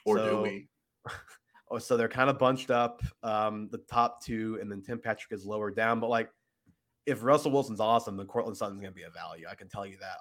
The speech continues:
Speaker 2: already right now. And he's gonna make people feel dumb for, for doubting these guys to the extent that we are. Or if he's just not as good as we thought this year, we're gonna feel dumb just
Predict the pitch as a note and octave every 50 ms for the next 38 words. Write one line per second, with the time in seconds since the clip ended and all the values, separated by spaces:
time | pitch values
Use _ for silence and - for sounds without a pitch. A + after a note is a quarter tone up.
0 | - F#2+ F#2 F2+ F2 E2+ D#2 D2+ D#2 E2 D#2+ - _ D2+ C#2+ B1+ - - _ _
1 | _ _ _ _ _ _ - A2+ A2 C3+ C3+ B2+ B2 - - C#3 C#3 C#3+ C#3 A#2
2 | A#2 C#3 C#3 C3 B2 B2 B2 A#2+ - - A#2 A#2+ - A#2 A2+ - A#2+ A2+ A2 -
3 | A2+ G#2+ G#2+ G#2+ G#2+ G#2+ G2+ G2 F#2 - _ _ - - - A2 G#2 G2+ G2+ G2
4 | F#2+ F#2 F#2 F#2 F#2+ G2 _ _ _ _ _ _ _ _ _ _ _ _ _ _
5 | _ _ _ _ _ _ _ - - G#2 G2 G2+ G2+ G2 G2+ F#2+ F#2+ F#2+ F#2+ F#2
6 | F2+ - _ _ _ _ - G2 F#2 F#2 F#2 - D2+ D2+ - A1+ A#1 - - _
7 | _ _ _ _ _ - _ _ _ _ _ - _ _ _ _ _ _ _ -
8 | - G#2 G#2+ G#2 G2 - - A2+ G2 - G2 F2+ - D#2+ D#2 B1+ G#1 - - -
9 | _ _ _ _ - D3+ E3 F3 D#3+ C#3 B2 A#2 A#2 - - _ _ _ _ _
10 | _ - A#2 - - A2+ B2+ - - A2 - - A2+ A2+ A#2+ A#2+ A#2 - - G#2
11 | G#2 A2+ A2+ G2 F#2+ G2 - - F#2 G2 G2 G#2+ B2+ - - _ _ _ _ _
12 | _ - C#3 C#3+ C#3 - D#3 D#3+ D#3+ E3 F3 F3 - _ _ A2+ B2 C#3+ F3+ F3
13 | D#3+ - D#3+ C#3+ C3+ A2 B2 A#2+ B2 C3 C3+ C3+ B2+ - A2+ -